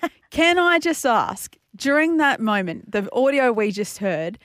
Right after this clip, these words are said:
Speaker 2: that final twenty, thirty seconds of that race, what was running through your head?
Speaker 1: Well, I tell you one thing, Rocky has the world's longest straight. I mean, I, that's not factual. That's just how it feels when you're in
Speaker 2: <laughs>
Speaker 1: front the whole way up, up the straight. So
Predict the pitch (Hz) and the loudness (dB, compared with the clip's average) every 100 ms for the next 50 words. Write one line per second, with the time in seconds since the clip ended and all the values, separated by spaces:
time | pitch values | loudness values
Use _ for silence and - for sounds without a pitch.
0 | _ _ _ 220 202 - 262 262 262 240 | _ _ _ -2 -2 0 2 4 2 0
1 | - - 240 226 - 214 185 - 220 208 | -4 -6 -4 -4 -6 -10 -6 -4 -2 -2
2 | 190 - 196 202 196 185 180 180 170 175 | -6 -8 -6 -6 -6 -6 -6 -4 -6 -6
3 | 190 190 220 262 233 208 214 196 196 - | -8 -4 -4 0 -2 0 -2 0 -4 -4
4 | 190 190 170 151 147 143 _ - - _ | -6 -4 -6 -6 -12 -12 _ -20 -20 _
5 | _ - 220 220 262 262 233 208 214 175 | _ -4 -4 -2 -4 -4 -2 -2 -4 -6
6 | 160 - - - 208 - 269 226 208 196 | -8 -14 -20 -4 -4 -4 -8 -6 -8 -10
7 | 196 185 196 190 175 185 190 180 - - | -12 -6 -6 -6 -8 -6 -6 -8 -10 -8
8 | 151 143 175 196 190 202 - 214 - 196 | -6 -6 -6 -2 -2 -2 -4 -6 -6 -6
9 | - - 143 - - - 170 - 170 220 | -8 -12 -16 -16 -16 -14 -12 -6 -4 0
10 | 196 185 240 285 269 277 269 277 311 262 | 0 2 2 2 6 6 6 4 4 2
11 | 269 - 247 254 254 240 - - 571 - | 2 4 4 4 2 0 -2 -14 -12 -6
12 | - 220 220 - 240 202 - - 220 | -2 0 -2 -2 0 0 0 -2 0